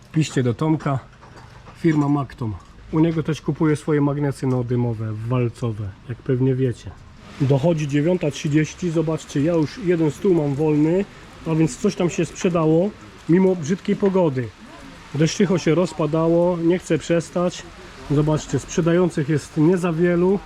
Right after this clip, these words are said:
ale i tak więcej niż kupujących. Tragedii nie ma.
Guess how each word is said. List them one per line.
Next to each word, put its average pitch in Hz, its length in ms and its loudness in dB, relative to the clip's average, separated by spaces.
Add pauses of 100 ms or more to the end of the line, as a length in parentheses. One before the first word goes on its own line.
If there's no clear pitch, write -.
(500)
ale 160 260 2
i 156 60 2
tak 170 200 -2
więcej 190 380 2
niż 185 160 -2
kupujących. 147 800 -2 (1200)
Tragedii 165 400 4
nie 170 160 4
ma. 139 120 2